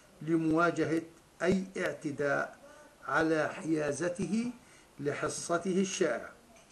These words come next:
وله أن يرفع دعوى الاستحقاق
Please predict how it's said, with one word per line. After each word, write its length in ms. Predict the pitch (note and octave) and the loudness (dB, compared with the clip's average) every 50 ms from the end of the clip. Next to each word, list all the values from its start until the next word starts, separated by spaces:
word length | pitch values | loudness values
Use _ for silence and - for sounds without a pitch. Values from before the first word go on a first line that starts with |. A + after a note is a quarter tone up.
| - - - - - - - - - - - - - - | -20 -20 -20 -20 -20 -20 -20 -20 -20 -20 -20 -14 -6 -2
وله 520 | C3+ C#3+ E3 E3+ D#3+ F3 F#3 - - F3 | 0 2 4 4 4 4 2 2 2 0
أن 100 | F3 F3+ | 0 2
يرفع 540 | F#3 F#3+ G#3 G#3+ G#3 - - A#3+ C4+ - - - - - - - - - - - - - - - - - - - - C#3+ D3 | 4 4 4 4 2 -2 -4 -4 -4 -4 -4 -10 -18 -20 -20 -20 -20 -20 -20 -20 -20 -20 -20 -20 -20 -20 -20 -20 -6 0 4
دعوى 460 | G3 F#3+ - - C#3+ - C#3 F3 - - - | 4 4 4 4 2 2 0 -2 -4 -2 0
الاستحقاق 1080 | F#3 F#3+ - - - F#3+ - - - - G3+ F#3 - - - A3 A3+ C4 D4 D4+ - | 2 2 2 0 -4 -6 -6 -6 -6 -6 -8 -8 -6 0 2 2 4 4 2 -4 -8